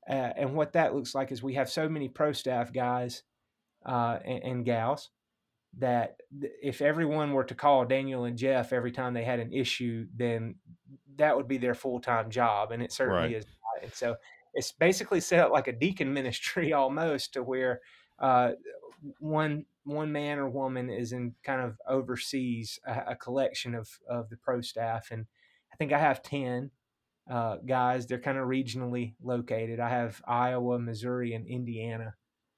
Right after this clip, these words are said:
Speaker 1: right now. So, uh, uh, but it, it just kind of rocked on from there. And, uh,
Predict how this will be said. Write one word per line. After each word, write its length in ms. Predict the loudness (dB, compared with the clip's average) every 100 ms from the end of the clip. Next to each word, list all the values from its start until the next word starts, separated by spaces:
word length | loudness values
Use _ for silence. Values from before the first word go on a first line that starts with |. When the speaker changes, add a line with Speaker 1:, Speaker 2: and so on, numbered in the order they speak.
| _ -6
Speaker 1:
right 220 | -2 -2
now. 340 | -4 -6 -8 -12
So, 320 | -6 -4 -2
uh, 720 | -4 -8 _ _ _ _ _ -4
uh, 260 | -2 -2 -6 -14 0
but 160 | 2
it, 140 | 2 2
it 200 | 0 4
just 180 | 2 6
kind 140 | 6
of 180 | 6 10
rocked 280 | 10 12 8
on 200 | 6 4
from 220 | 4 6
there. 500 | 6 8 6 4 -4
And, 400 | -6 -4 -2 -2
uh, 280 | 0 0